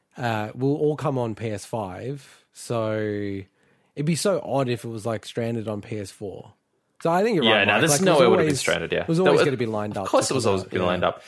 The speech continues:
Speaker 1: Yeah.
Speaker 2: So number one, it was always gonna be lined up. Number two, eventually there's going to be a remaster of the remaster when they, sorry, it'll be a remaster of the remake.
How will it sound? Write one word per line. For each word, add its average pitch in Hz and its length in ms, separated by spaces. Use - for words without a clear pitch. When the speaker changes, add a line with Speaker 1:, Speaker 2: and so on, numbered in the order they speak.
Speaker 1:
Yeah. 104 120
Speaker 2:
So 147 160
number 170 240
one, 151 160
it - 40
was 120 120
always 117 220
gonna 98 160
be 92 120
lined 87 300
up. 92 220
Number 104 180
two, 110 380
eventually 120 500
there's 95 200
going 95 300
to - 100
be 92 240
a 92 200
remaster 95 580
of 87 120
the 90 80
remaster 90 760
when 107 160
they, 87 360
sorry, 101 220
it'll 110 160
be 107 120
a 107 60
remaster 113 680
of 92 200
the 90 420
remake. 98 800